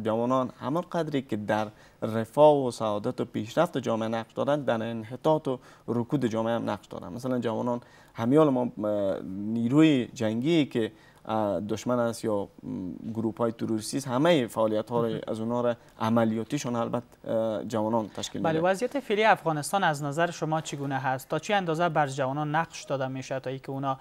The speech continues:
Speaker 2: وظیفه خود را انجام بدن و بالاخره هم در قسمت پیشرفت جامعه در بخش‌های مختلف سهم داشته باشند؟
Speaker 1: خب، این مسئولیت هر حکومت یا هر نظام و دولت است که برای جوان خود زمینه رشد،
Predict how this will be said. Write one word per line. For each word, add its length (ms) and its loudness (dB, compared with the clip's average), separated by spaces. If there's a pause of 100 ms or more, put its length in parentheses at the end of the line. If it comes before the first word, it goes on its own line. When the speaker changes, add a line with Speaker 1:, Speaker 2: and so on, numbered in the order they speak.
(280)
Speaker 2:
وظیفه 420 0
خود 220 0
را 60 6
انجام 380 0
بدن 260 -2
و 100 -2
بالاخره 380 -2
هم 260 -2
در 120 0
قسمت 460 -8
پیشرفت 580 -4
جامعه 420 -2 (320)
در 160 2
بخش‌های 460 0
مختلف 440 -2
سهم 280 -6 (100)
داشته 280 -14
باشند؟ 300 -18 (160)
Speaker 1:
خب، 260 8
این 480 6 (340)
مسئولیت 600 6
هر 280 2
حکومت 560 -4
یا 120 0
هر 320 2
نظام 500 2 (260)
و 120 2
دولت 440 -2
است 280 -4
که 180 -2
برای 220 -2
جوان 400 -2
خود 200 -8
زمینه 460 -2
رشد، 320 -4